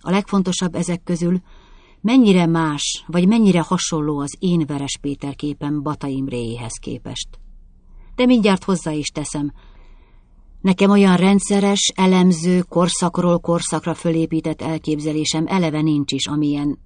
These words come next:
és ez könyve nagy vívmánya, neki van. Én az ő műről műre lépő kihüvelyezéseit,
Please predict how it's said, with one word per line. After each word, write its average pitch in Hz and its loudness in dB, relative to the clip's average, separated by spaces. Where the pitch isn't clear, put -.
és - -10
ez 180 -2
könyve 156 0
nagy 143 -2
vívmánya, 143 -4
neki 131 -8
van. 113 -12
Én 226 2
az 220 0
ő 240 6
műről 202 8
műre 180 6
lépő 156 2
kihüvelyezéseit, 143 -4